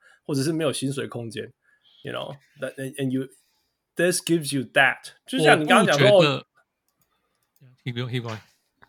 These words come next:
Speaker 1: 我说，就像，就像你想说，哦，你两个，你两，你，你有，你有二轮选秀没有功能，可是二轮选秀有时候在交易，它就是那个，那个 sweetener, right？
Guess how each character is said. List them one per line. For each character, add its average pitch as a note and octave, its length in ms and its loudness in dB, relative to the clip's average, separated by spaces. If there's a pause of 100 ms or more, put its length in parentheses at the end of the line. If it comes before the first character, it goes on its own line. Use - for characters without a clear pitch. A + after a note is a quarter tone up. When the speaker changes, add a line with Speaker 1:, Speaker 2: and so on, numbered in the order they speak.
(520)
Speaker 1:
我 D#3 120 2
说， G#3+ 200 6
就 B3+ 160 0
像， A#3+ 160 8
就 B3+ 120 6
像 G3 180 8
你 F#3 60 4
想 E3+ 160 6
说， F#3+ 160 4
哦， F#3 60 4
你 F3+ 120 2
两 F3+ 140 4
个， D3 140 -2
你 E3+ 120 -2
两， D#3+ 200 2
你， D3 160 -4
你 D3+ 160 -4
有， F3 240 2
你 C#3+ 80 -2
有 D#3 100 0
二 G#3 140 0
轮 D3 100 2
选 A#2+ 240 -4
秀 C#3 160 -2
没 C#3+ 120 -2
有 B2+ 80 -2
功 A#2+ 240 -8
能， A2+ 100 -16
可 - 100 -8
是 E3 140 -2
二 G3+ 80 0
轮 F#3+ 140 2
选 C#3+ 140 -2
秀 E3+ 180 -2
有 A#2+ 180 -6
时 C3 100 -8
候 D3 60 0
在 D#3 140 -2
交 C#3+ 240 0
易， D3 120 0
它 - 140 -4
就 D#3+ 140 -6
是 D3 100 -8
那 D3+ 220 -4
个， B2 200 -4 (540)
那 D3 160 -2
个 D3 100 -2
sweetener, B2 680 -6 (240)
right？ C3+ 280 -8